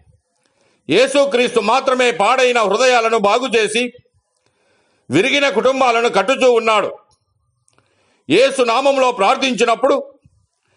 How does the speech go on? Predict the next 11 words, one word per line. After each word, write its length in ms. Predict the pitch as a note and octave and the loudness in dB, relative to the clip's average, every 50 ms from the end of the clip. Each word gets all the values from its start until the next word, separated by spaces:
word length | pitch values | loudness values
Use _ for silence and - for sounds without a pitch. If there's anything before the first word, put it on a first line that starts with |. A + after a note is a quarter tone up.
| _ _ _ _ _ _ _ - | _ _ _ _ _ _ _ -2
విడిపోయినటువంటి 880 | C#3+ G#3 C#4 C4+ C#4 C4+ C4+ C4 B3+ B3+ B3 A#3+ A#3 A#3 A#3+ A3+ G3 A3 | 0 0 0 2 2 2 2 2 0 0 0 0 0 0 0 0 0 -2
భార్యాభర్తలు 720 | G#3 F3+ F#3 A3 C4+ C#4 C4+ A#3+ B3+ A#3 - A#3+ A3+ A3+ | 0 0 0 2 2 2 2 0 0 -2 0 -2 -2 0
పశ్చాత్తాపపడి 840 | - G3+ G3+ G3+ C#4+ C#4 C4+ C4 C4 B3+ A#3 G#3 A3+ G#3 A3 G#3+ G#3 | -2 -4 -2 0 0 2 2 2 2 0 0 0 0 0 0 0 -2
తిరిగి 500 | G#3 G#3 G3+ A3 C4 C4 C#4+ C#4 B3 - - - _ _ _ _ _ _ _ _ _ _ _ _ _ - | -2 -2 -2 -2 0 0 -2 -2 -4 -6 -12 -20 _ _ _ _ _ _ _ _ _ _ _ _ _ -4
నూతన 400 | B2+ C#3+ F3+ A#3+ C#4+ C#4 C#4 C4 | 0 2 2 2 2 2 0 -2
ప్రేమ, 320 | B3+ - - A3+ A#3 A3+ A#3+ | -2 0 0 0 0 0 2
ఆదరణలు 580 | B3 A#3+ G3+ F3+ B3+ B3 B3+ A#3+ A#3+ A#3+ A#3 | 0 2 2 2 0 0 0 0 0 0 0
కలిగి 340 | A#3 - G#3+ A3 B3+ B3 B3+ | 0 0 0 0 0 0 0
భార్యాభర్తలుగా 760 | A#3+ - A#3+ B3+ C4 C4 A#3+ A#3+ A3 - A3+ A3 A3 G#3+ A3+ | 0 2 2 2 2 2 2 0 0 0 0 0 2 2 0
జీవిస్తూ 420 | A#3 F#3+ F3+ G#3+ A3+ A3+ A3 - G#3+ | 0 2 0 0 0 0 0 0 0
ఉన్నారు. 380 | G#3 G#3 G#3 G#3 G3+ F#3+ - | 0 2 2 0 0 0 -2